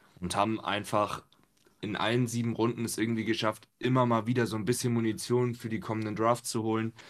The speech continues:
Und das ist für mich lobenswert, weil es gibt auch Teams, die wirklich, die sind in der Situation von den Cardinals gewesen und die haben dann irgendwie versucht, nochmal mit Uptrades irgendwas zu machen und irgendwie nochmal,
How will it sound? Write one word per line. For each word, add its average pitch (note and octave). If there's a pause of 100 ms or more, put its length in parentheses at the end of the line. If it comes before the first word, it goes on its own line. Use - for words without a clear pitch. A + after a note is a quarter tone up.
(340)
Und -
das - (240)
ist A#2+
für C#3+
mich B2
lobenswert, C3+
weil A2 (1120)
es -
gibt A#2
auch G2+
Teams, A2 (120)
die G2
wirklich, G#2+
die G2+
sind G#2
in A2
der G#2+
Situation G#2
von G2+
den F#2
Cardinals G2+
gewesen F#2+ (440)
und G#2
die G2+
haben A#2
dann G#2
irgendwie A2+
versucht, G#2+
nochmal G2+
mit G#2
Uptrades F#2+
irgendwas A#2
zu G#2
machen G2+
und F#2+
irgendwie G#2+
nochmal, G2